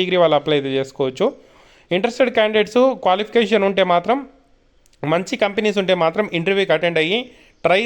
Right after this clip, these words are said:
చేయండి. జాబ్ వచ్చే అవకాశం అయితే ఉంటుంది, మంచి జాబ్స్ చేసుకోవచ్చు. So చాలా మంచి అవకాశం,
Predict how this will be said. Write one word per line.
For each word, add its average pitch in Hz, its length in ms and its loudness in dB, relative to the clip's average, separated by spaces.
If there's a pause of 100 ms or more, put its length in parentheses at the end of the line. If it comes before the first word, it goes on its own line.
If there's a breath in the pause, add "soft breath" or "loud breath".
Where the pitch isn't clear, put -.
చేయండి. 185 340 0 (680 soft breath)
జాబ్ 185 220 4
వచ్చే 190 200 -2
అవకాశం 160 360 -2
అయితే 151 200 0
ఉంటుంది, 151 320 -4
మంచి 160 260 -2
జాబ్స్ 156 260 0 (140)
చేసుకోవచ్చు. 160 580 0 (600 loud breath)
So 196 60 2 (180)
చాలా 180 200 2
మంచి 208 200 0
అవకాశం, 196 260 2